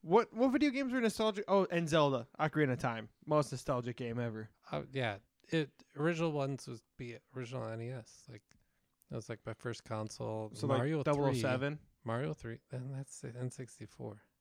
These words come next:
Speaker 1: What'd you say?
Speaker 2: Original N E S.
Speaker 1: Oh, you said original N E S.
Speaker 2: Yeah.
Speaker 1: Oh, I'm sorry. I misunderstood what you said.
Speaker 2: I mean, yeah,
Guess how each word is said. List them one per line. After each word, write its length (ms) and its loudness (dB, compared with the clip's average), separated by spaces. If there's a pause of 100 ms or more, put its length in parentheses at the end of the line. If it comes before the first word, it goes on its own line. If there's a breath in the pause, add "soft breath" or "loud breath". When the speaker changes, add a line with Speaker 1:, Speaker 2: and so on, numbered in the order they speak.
(180)
Speaker 1:
What'd 160 0
you 80 4
say? 320 -2 (960)
Speaker 2:
Original 480 0
N 140 0
E 120 -2
S. 360 -8
Speaker 1:
Oh, 140 12
you 160 6
said 140 10
original 340 10
N 140 6
E 100 6
S. 420 4
Speaker 2:
Yeah. 140 -8
Speaker 1:
Oh, 160 4
I'm 120 0
sorry. 220 -2
I 60 -2
misunderstood 560 -6
what 100 -2
you 100 -6
said. 220 -6
Speaker 2:
I 80 0
mean, 140 0
yeah, 180 0